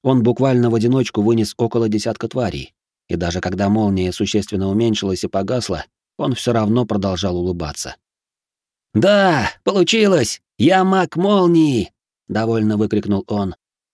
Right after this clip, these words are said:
И, глядя на трупы одержимых, я даже разделял его радость. Правда, представить, сколько он всадил энергии за несколько минут боя, было страшно.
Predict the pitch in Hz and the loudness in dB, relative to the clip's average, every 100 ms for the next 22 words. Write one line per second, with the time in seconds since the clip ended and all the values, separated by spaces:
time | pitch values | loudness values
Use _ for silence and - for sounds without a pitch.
0 | _ _ - 156 131 139 127 127 117 135 | _ _ -2 -2 0 0 0 0 0 0
1 | 127 117 113 113 127 135 113 - 104 107 | 0 0 0 0 0 0 0 -4 -6 -4
2 | 120 120 120 110 123 131 98 85 95 87 | -2 -2 -2 0 0 0 -2 -2 -4 -6
3 | 69 - - _ _ _ _ - 92 90 | -8 -12 -16 _ _ _ _ -6 -6 -4
4 | 90 - - - 110 98 - 107 104 101 | -6 -6 -6 -2 0 -2 -2 -2 0 -2
5 | 98 - 95 104 101 107 110 98 98 95 | -4 -4 -2 0 0 0 0 -2 -2 -2
6 | 101 104 104 98 98 98 90 117 107 92 | -4 -4 -4 -2 -2 -2 0 0 0 -2
7 | 101 101 - 120 101 - - | -4 -4 -4 -4 -6 -10 -14